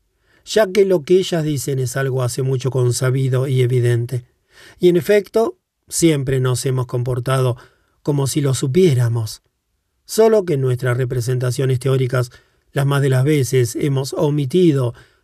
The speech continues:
tomar en cuenta el punto de vista económico en la misma medida que el dinámico y el tópico. Mi disculpa es, pues,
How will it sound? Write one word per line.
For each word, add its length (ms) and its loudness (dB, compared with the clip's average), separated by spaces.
tomar 260 2
en 140 2
cuenta 520 0
el 140 -2
punto 320 -4
de 100 0
vista 260 -4
económico 840 0
en 160 0
la 80 2
misma 300 2
medida 640 0
que 100 -2
el 100 -2
dinámico 800 0
y 120 2
el 140 0
tópico. 540 -2
Mi 80 6
disculpa 540 2
es, 120 -4
pues, 460 2